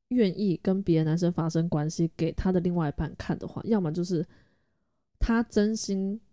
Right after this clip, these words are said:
想要让她的另外一半开心，要么就是她真的也挺想跟别人做的。<laughs> 好啦，这我不知道怎么，怎么去，对，这我没有特别去看，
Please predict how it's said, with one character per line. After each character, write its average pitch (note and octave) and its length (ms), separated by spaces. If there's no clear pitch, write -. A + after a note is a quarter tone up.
想 - 320
要 G3 160
让 F#3+ 160
她 F3+ 120
的 D#3+ 40
另 E3+ 140
外 D#3+ 100
一 - 40
半 D3 200
开 - 200
心， - 420
要 A3+ 180
么 D#3+ 100
就 F3+ 140
是 F3 60
她 F3+ 160
真 F3 200
的 F3 140
也 D#3 160
挺 - 180
想 D#3+ 160
跟 G3 140
别 F3 160
人 G3 140
做 G#3+ 340
的。 - 200
<laughs> - 1300
好 D4+ 140
啦， C#4 200
这 A#3+ 100
我 C#4 60
不 C4 40
知 C4+ 40
道 C#4+ 140
怎 A3 80
么， F3 300
怎 E3+ 100
么 F3 100
去， G3 440
对， E3 240
这 B3 240
我 F3+ 100
没 G3 100
有 B3+ 80
特 C#4+ 120
别 F3+ 100
去 F3+ 100
看， E3 260